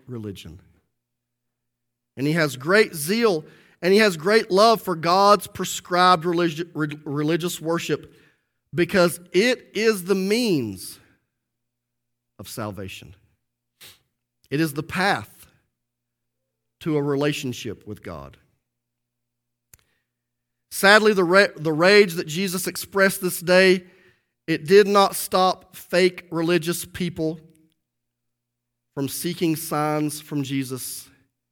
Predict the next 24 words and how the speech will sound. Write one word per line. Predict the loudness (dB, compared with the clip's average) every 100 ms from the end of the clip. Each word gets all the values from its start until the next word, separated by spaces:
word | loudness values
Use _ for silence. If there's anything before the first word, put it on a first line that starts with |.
| _ _
and | -14 -10
following | -8 -6 -6 -8 -8
him | -8 -10
for | -12
the | -12
wrong | -10 -10 -10
reasons. | -12 -14 -16 -18 -20 -20 _ _ _ _ _ _ _ -20 _
And | -6
that | -4
brings | -2 -4
us | -6
to | -6 -4
our | -4
second | -4 -4 -6
point. | -6 -8 -8 _ _ _ _
Jesus | -6 -2 -2 -4 -2
has | -2 -2
knowledge | -2 0 0 0 -2 -6 -12 -16 _ _ _ _ _ _ _ _ _ _ _ -14
of | -10
what's | -12 -12
truly | -10 -6 -6 -6
in | -6
our | -8
hearts. | -10 -12 -14 -18 -20